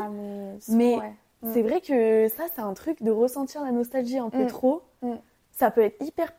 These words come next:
Speaker 2: pesant des fois.
Speaker 1: Ouais.
Speaker 2: Mais du coup, c'est cool si t'arrives à
Speaker 1: Mais je sais pas comment j'ai, comment j'ai fait, parce que c'est vraiment la première fois que ça m'est arrivé. C'était un... une émotion trop bizarre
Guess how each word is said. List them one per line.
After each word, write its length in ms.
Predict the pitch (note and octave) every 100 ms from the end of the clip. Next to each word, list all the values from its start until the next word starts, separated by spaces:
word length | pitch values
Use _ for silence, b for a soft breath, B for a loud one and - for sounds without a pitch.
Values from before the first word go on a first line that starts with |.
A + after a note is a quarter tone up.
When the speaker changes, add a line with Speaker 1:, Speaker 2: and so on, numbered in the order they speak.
| _
Speaker 2:
pesant 320 | D4 C4+ C#4+
des 140 | D4+
fois. 320 | B3 A#3 B3 F4 _ _ -
Speaker 1:
Ouais. 180 | A3+ G#3+
Speaker 2:
Mais 100 | A3+
du 100 | A3
coup, 100 | C#4+ F#4
c'est 100 | B3
cool 180 | C#4+ D4
si 200 | B3+ A#3+
t'arrives 340 | A3 G#3+ G#3+
à 40 | G#3
Speaker 1:
Mais 80 | A#3+
je 60 |
sais 120 | B3+
pas 120 | B3+ E4
comment 320 | F#4+ D4+ B3+
j'ai, 600 | A3 A3 A3 G#3+ G#3 - -
comment 240 | A3 A#3
j'ai 100 | A3
fait, 140 | A#3
parce 160 | F#4+ C4
que 220 | - G3+ G3
c'est 140 | -
vraiment 180 | G3 C4
la 120 | C4
première 300 | F#3 - B3+
fois 100 | C#4+
que 60 | D4
ça 60 |
m'est 80 | A#3
arrivé. 160 | G#3+ A#3+
C'était 220 | - A#3
un... 120 | G#3 -
une 160 | G#3+ G3+
émotion 380 | B3+ C#4 C#4 C#4
trop 240 | - F4+
bizarre 400 | E4 B3+ B3+ B3